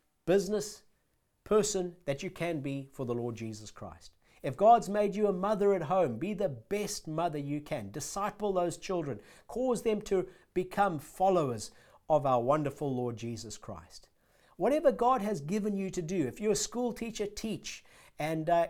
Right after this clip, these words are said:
influence those children. If you're a, if you're a nurse or in the medical field, uh, then, then use your skills, talents, and abilities to serve God in that place.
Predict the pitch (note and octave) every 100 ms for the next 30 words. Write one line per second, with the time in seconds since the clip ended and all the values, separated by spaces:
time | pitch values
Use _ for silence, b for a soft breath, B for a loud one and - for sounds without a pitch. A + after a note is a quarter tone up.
0 | - C4 A3+ A#3+ A#3+ G#3+ A3 G#3+ G3+ -
1 | F#3+ E3+ A2 F#2 - b b b E3+ G3
2 | A3+ G3+ F#3 - F3 G#3 G3 F3 D#3 G3+
3 | G#3+ G#3 - - b b F3 E3 D3+ G3
4 | G3+ G3+ - - G#3 G#3 G3+ G3 B B
5 | B D3+ F3 F3+ D#3 G#3 G3+ F3+ G3 D3+
6 | E3+ A#3+ C#4+ A#3+ A#3+ G#3+ - - G3 B2+
7 | - - F3 E3+ D#3+ E3 C#3+ D#3 E3 C3+
8 | A#2 D#3 C#3 - G#3 A3 G3+ C#3 D#3+ A#2+
9 | G#2 - - C#3 B2+ B2 - A2 F2 -
10 | -